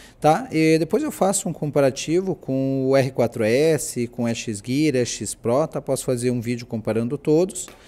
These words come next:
É, o que eu achei muito interessante, uma jogada muito boa deles, tá? É que eles pegam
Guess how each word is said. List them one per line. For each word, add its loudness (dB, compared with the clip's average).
É, 4
o 4
que 0
eu 8
achei 2
muito 0
interessante, 2
uma -2
jogada 0
muito -6
boa 6
deles, 2
tá? -2
É 0
que -2
eles 2
pegam 4